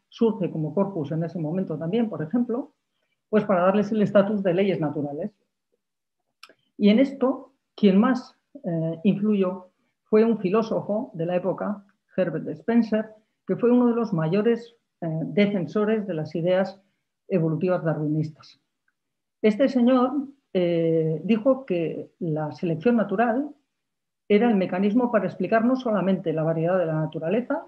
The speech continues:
sino que servía para explicar toda la realidad social. Es decir, que la realidad social que había en ese momento en Gran Bretaña podía explicarse también como producto de la selección natural, eh, a lo largo de los años.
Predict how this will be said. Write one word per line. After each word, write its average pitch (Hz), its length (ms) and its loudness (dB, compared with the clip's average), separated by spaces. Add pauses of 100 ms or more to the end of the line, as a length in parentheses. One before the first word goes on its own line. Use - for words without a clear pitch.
(120)
sino 202 300 2
que 202 60 -2
servía 247 360 -2
para 208 160 -2
explicar 202 540 -6
toda 196 240 0
la 160 120 -2
realidad 165 360 -4
social. - 480 -10
Es 196 120 0
decir, 226 240 -2
que 208 80 -4
la 165 120 -2
realidad 170 380 -2
social 220 420 0
que 180 60 -2
había 165 340 -2 (240)
en 170 120 -2
ese 165 140 -4
momento 160 380 -2
en 151 80 -2
Gran 156 200 -2
Bretaña 269 440 2 (560)
podía 240 260 4
explicarse 214 500 0
también 247 300 4
como 170 280 0
producto 196 640 0 (320)
de 160 480 0 (500)
la 190 140 2
selección 185 380 2
natural, 226 480 2 (440)
eh, 156 300 2 (920)
a 190 80 0
lo 180 100 6
largo 196 260 4
de 160 60 0
los 151 240 -6
años. - 360 -8